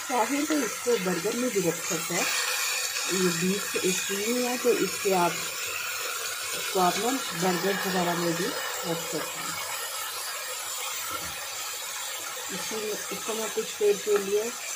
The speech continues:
हल्का सा ना shallow fry करके ना, उसके बाद हल्का सा steam के हम रखेंगे, half glass पानी डालेंगे इसमें और इसको steam के लिए रखेंगे। अभी मैं इसको सिर्फ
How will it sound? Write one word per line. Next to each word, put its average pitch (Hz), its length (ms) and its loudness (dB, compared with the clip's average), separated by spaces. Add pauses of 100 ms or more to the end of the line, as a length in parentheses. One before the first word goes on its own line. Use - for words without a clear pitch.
(360)
हल्का 220 280 4
सा 233 200 2
ना 208 160 -2
shallow 180 320 2
fry 170 320 2
करके 180 340 -2
ना, 269 100 0
उसके 196 280 -4
बाद 185 140 2
हल्का 196 460 -2
सा 208 160 0
steam 170 320 0
के 170 120 0
हम 185 200 2
रखेंगे, 190 400 -2 (220)
half 170 300 0
glass 185 320 2
पानी 170 240 0
डालेंगे 247 380 4
इसमें 233 300 2
और - 600 -2
इसको 208 260 4
steam 190 340 0
के 180 80 0
लिए 165 160 4
रखेंगे। - 480 -2 (380)
अभी 180 200 0
मैं 196 120 0
इसको 190 320 0
सिर्फ - 1040 -4